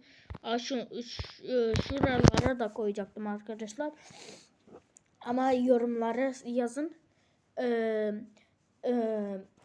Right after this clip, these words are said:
e, koy diyene koyacağım. Koyma diyene koymayacağım. Ee, en çok koy diyene koyacağım. En çok,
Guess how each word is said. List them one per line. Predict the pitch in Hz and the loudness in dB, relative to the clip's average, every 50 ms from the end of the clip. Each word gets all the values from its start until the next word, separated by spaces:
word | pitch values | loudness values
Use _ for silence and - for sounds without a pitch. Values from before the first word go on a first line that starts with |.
| - - - - _ - - | -14 -12 -12 -12 _ -2 2
e, | 240 247 240 233 226 214 214 214 208 208 208 - | 6 6 8 8 6 6 6 6 6 4 2 4
koy | - 285 294 302 320 277 220 | 8 10 10 10 10 8 6
diyene | 233 262 247 233 226 233 247 254 247 | 6 6 6 6 6 4 2 2 0
koyacağım. | - 269 233 220 214 214 269 285 302 302 302 | 2 2 2 2 4 2 2 0 0 0 -2
Koyma | 302 - - 262 262 262 254 247 247 240 226 | -4 -2 0 0 0 0 0 -2 -2 -4 -4
diyene | 240 233 226 226 233 247 254 254 - | -4 -4 -4 -4 -4 -6 -6 -6 -2
koymayacağım. | - 262 240 226 220 208 202 214 208 208 208 214 214 - - _ _ _ _ _ _ _ _ _ _ _ _ _ _ _ _ - - - - 262 | 0 0 0 0 -2 -6 -6 -6 -6 -8 -8 -10 -14 -18 -20 _ _ _ _ _ _ _ _ _ _ _ _ _ _ _ _ -18 -6 0 2 2
Ee, | 254 247 247 240 226 - - - | 4 4 4 2 2 0 2 2
en | 285 311 302 | 4 4 4
çok | 302 - 311 311 302 311 - | 2 4 4 4 4 4 0
koy | - 302 302 302 311 254 226 | 4 6 6 6 6 4 2
diyene | 254 269 254 240 233 240 240 240 240 | 2 2 2 2 2 0 -2 -2 -2
koyacağım. | - - 240 226 226 214 262 277 294 311 302 - _ _ _ - | 0 0 2 2 2 2 2 0 0 0 -6 -10 _ _ _ -6
En | 254 262 262 262 | -4 -4 -4 -2
çok, | - - 285 269 - - - | 0 0 0 0 0 -6 -20